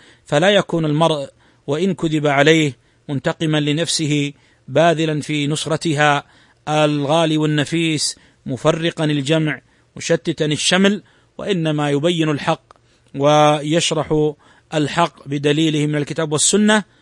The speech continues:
بعلم وبعدل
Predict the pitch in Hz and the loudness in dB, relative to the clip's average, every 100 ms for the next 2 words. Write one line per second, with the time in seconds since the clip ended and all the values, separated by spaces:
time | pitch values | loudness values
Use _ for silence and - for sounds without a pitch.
0 | _ - 131 151 156 151 151 147 _ _ | _ -8 -2 0 2 0 -2 -8 _ _
1 | _ _ _ _ _ _ 127 123 139 139 | _ _ _ _ _ _ -10 -2 0 0
2 | 139 143 143 139 | -2 -2 -2 -2